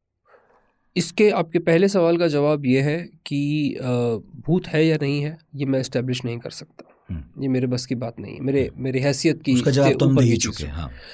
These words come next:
Speaker 1: आपके दूसरे सवाल का जवाब ये है, कुछ चीज़ें होती हैं जो देख कर की जाती हैं, सीखी जाती हैं, कुछ चीज़ें होती हैं जो कर कर सीखी जाती हैं।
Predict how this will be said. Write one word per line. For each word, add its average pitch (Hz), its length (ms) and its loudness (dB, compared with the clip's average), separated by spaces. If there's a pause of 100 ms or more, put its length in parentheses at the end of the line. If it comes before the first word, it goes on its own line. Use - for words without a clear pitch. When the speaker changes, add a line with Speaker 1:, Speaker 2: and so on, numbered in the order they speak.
(180)
Speaker 1:
आपके 170 240 2
दूसरे 190 300 0
सवाल 120 260 -4
का 127 120 -6
जवाब 117 340 -8
ये - 80 -8
है, - 200 -16 (1500)
कुछ 262 240 -2
चीज़ें 190 240 4
होती 143 300 2
हैं 113 240 -6 (380)
जो 139 180 2
देख 160 340 2
कर 127 140 0
की 117 160 -6
जाती 110 300 -6
हैं, 123 80 0
सीखी 123 340 -2
जाती - 360 -10
हैं, 120 200 -14
कुछ 170 180 0
चीज़ें 160 240 -2
होती 135 260 -4
हैं 185 80 -2
जो 165 100 0
कर 160 280 0
कर 123 120 -6
सीखी 113 320 -6
जाती - 340 -14
हैं। - 120 -20